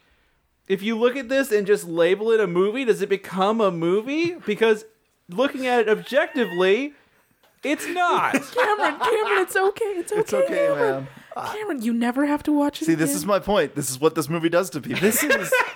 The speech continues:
Speaker 3: <laughs> Don't
Speaker 4: this
Speaker 3: watch this
Speaker 4: is
Speaker 3: movie.
Speaker 4: more than I could have ever asked for by forcing you guys to watch this movie. Marissa, you look like you've had a lot of thoughts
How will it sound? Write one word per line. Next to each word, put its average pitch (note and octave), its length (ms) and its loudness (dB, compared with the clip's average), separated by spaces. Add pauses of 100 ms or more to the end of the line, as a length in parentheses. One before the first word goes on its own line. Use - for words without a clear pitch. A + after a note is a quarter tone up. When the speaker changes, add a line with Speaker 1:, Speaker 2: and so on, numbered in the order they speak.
(220)
Speaker 3:
<laughs> - 440 -4
Don't F#3+ 220 4
Speaker 4:
this - 80 4
Speaker 3:
watch F#3 140 4
this A3+ 80 0
Speaker 4:
is F#3 180 2
Speaker 3:
movie. E3+ 400 2 (400)
Speaker 4:
more E3+ 460 2
than D#3+ 120 0
I D3 140 2
could D3 160 2
have C3+ 100 2
ever B2+ 260 2
asked A#2 260 0
for A#2 240 -2
by A2 140 0
forcing A#2+ 440 -6
you A2+ 60 -2
guys A2 240 4
to B2 100 -4
watch G#2+ 260 2
this G#2 200 -4
movie. G#2 540 -2 (640)
Marissa, D#3 600 2
you C3+ 180 -4
look C3+ 220 0
like B2 200 0
you've B2 160 -6
had A#2 260 0 (160)
a C3 60 -4
lot A#2 240 2
of A2 80 -4
thoughts - 640 -2